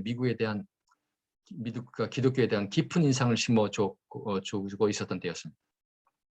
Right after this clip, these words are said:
미국의 이념인 기독교와 미국 체제인 민주공화정을 받아들여야 한다고 주장했다는 점에서 이들은 친미주의자였습니다.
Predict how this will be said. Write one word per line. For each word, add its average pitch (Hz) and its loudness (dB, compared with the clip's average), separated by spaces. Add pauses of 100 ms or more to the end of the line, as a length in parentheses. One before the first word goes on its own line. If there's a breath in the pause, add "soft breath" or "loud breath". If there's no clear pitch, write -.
(1160)
미국의 120 2
이념인 110 4
기독교와 117 0 (380)
미국 113 -2
체제인 104 0
민주공화정을 113 4
받아들여야 98 2
한다고 92 0
주장했다는 90 0
점에서 85 0
이들은 107 2
친미주의자였습니다. 110 -2